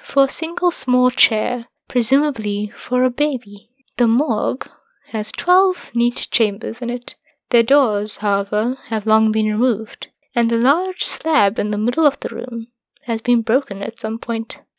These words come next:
Lights lie broken on the floor or dangle from the ceiling. Down a pitch-black passage, you'll stumble into another wheelchair lying lopsided against the wall,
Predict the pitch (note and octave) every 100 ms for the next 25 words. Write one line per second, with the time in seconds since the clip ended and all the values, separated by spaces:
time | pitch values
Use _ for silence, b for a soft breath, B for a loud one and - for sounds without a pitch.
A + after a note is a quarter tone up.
0 | _ A#3 C4 D4 - - A#3 A3 A3 A3+
1 | A3+ A#3+ G#3+ G#3+ - G#3+ G#3 A#3+ B3+ B3
2 | C4 C#4 C4+ B3+ C4 - C4+ C4+ - D#4
3 | G#3+ A3 G#3+ _ _ _ _ _ _ B3
4 | B3 A#3+ A#3+ C4+ - - A3 G#3 - A3
5 | G3+ A#3+ - - - - C#4+ D4+ - D#4+
6 | D#4 D4+ D4 - D4 D4 D#4 D#4 A3+ G3
7 | G3 - - F#3 G#3 G#3 G3+ G#3 G#3 G#3+
8 | A#3+ - F#3+ G3 G3 G#3 G3+ F#3+ A3 A3
9 | G#3+ G#3